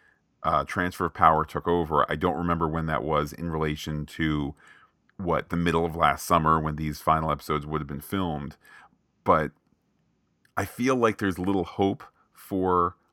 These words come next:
a big crossover moment like that. Now, could you still do it in editing or something like that? Absolutely. It, it seems muddy, but I know this. We're gonna end with these characters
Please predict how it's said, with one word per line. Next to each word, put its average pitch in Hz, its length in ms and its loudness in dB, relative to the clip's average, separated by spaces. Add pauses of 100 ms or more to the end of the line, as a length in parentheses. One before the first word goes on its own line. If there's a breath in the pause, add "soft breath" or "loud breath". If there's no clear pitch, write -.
a 92 60 2
big 98 340 -2
crossover 107 600 0
moment 104 320 -2
like 101 240 -4
that. 104 360 -2 (300 soft breath)
Now, 80 520 -2 (220)
could 92 220 -4
you 87 120 -2
still 95 500 -6 (200)
do 123 200 2
it 147 180 0
in 92 280 -4
editing 104 560 -2
or 87 80 -6
something 87 280 -8
like 80 120 -6
that? 95 240 0
Absolutely. 95 880 -4 (680 soft breath)
It, - 160 -8 (120)
it - 200 -4
seems 135 380 0
muddy, 107 540 0 (120)
but 95 120 0
I 92 100 2
know 95 260 0
this. 80 480 -6 (200)
We're 95 100 -4
gonna 101 260 -2
end 101 300 -2
with 92 240 -4
these 87 260 -6
characters 80 920 -2